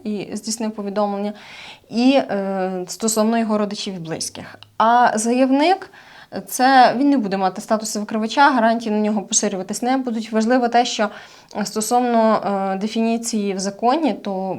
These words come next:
буде захист мати не лише, е, викривач безпосередньо, але і гарантія захисту поширюється на членів його сім'ї.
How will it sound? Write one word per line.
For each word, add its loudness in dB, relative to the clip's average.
буде 2
захист -2
мати -2
не -4
лише, 0
е, -2
викривач 2
безпосередньо, -4
але 0
і -2
гарантія 0
захисту -4
поширюється -4
на -4
членів -6
його -4
сім'ї. -6